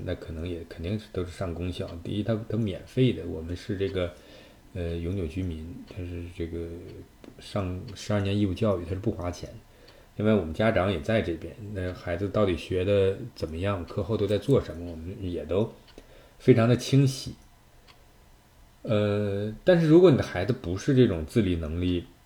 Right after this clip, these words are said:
特别强的，或者说是这个他可能还贪玩儿一些，课后还需要严格的管理一些，那我建议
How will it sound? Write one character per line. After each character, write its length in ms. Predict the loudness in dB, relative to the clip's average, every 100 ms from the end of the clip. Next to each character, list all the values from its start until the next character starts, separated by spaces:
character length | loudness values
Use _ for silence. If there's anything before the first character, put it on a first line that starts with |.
| _
特 160 | 0 2
别 140 | 4
强 420 | 0 -6 -10 -8
的， 200 | -6 -8 -10 _ _
或 240 | -4 4 4
者 60 |
说 140 | 4 2
是 200 | 2 2
这 140 | 0
个 240 | 0 -4
他 160 | -4 -6
可 240 | -8 -8
能 100 | -8
还 160 | -6 -8
贪 300 | -8 -6 -6
玩 100 | -6
儿 140 | -6 -6
一 60 |
些， 220 | -6 -10 -14 -18 _ _
课 180 | -4 -4
后 140 | -2
还 120 | -2 -2
需 160 | 0
要 80 | 0
严 240 | 2 0
格 100 | 0
的 60 | 0
管 240 | 0 -2
理 80 | -4
一 140 | -6 -10
些， 200 | -12 -14 -16 -20 -20 -20 -12 0
那 80 | 2
我 140 | 2
建 260 | 0 0 0
议 280 | -2 -4